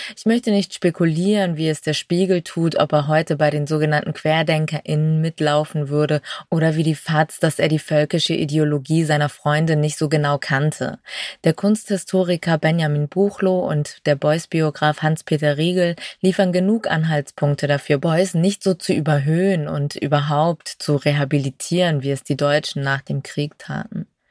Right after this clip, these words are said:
Ich möchte viel lieber über diejenigen sprechen, denen Beuys keine Beachtung schenkte.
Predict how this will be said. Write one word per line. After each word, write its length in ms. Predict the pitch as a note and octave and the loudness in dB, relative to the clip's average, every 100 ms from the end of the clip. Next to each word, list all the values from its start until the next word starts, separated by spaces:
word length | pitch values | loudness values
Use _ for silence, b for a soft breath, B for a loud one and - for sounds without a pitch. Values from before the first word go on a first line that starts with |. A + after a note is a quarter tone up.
| _ _ - | _ _ -4
Ich 140 | E3+ | 0
möchte 260 | F#3+ G3 G3+ | 2 2 -2
viel 220 | - G#3+ | 0 2
lieber 260 | A3+ F#3 F3 | 2 2 0
über 200 | E3 D#3+ | 0 0
diejenigen 600 | F#3+ G3+ G#3 F#3+ F#3 F3+ | 0 2 2 2 0 -2
sprechen, 540 | - - F3 F#3 F3 | -4 -2 0 2 2
denen 320 | E3+ E3 D#3 | 2 2 2
Beuys 320 | D#3 D#3 E3+ | 2 0 0
keine 320 | - E3+ G3+ F3+ | -2 0 0 0
Beachtung 560 | - - - - C#3 | -2 -6 -8 -6 -4
schenkte. 640 | - D#3 - - - - | -2 -4 -6 -8 -10 -12